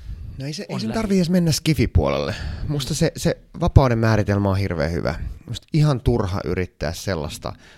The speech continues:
Speaker 1: muutosta runnoa, joka veisi meidän vapaudesta pois. Me, me ei tulla sitä niinku kovin hevillä hyväksyä, jo niin kauan kuin meillä on valinta. Ja, ja niin kun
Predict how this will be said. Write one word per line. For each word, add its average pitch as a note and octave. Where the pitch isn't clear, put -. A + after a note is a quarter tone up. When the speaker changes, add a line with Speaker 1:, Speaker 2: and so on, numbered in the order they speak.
Speaker 1:
muutosta F2+
runnoa, D2+
joka A#1+
veisi C2+
meidän A1
vapaudesta -
pois. -
Me, -
me A#2
ei A2+
tulla F#2+
sitä -
niinku -
kovin B1+
hevillä A1
hyväksyä, -
jo -
niin D#2
kauan D2
kuin B1
meillä G#1
on A1
valinta. A1+
Ja, -
ja E2
niin C#2+
kun E2+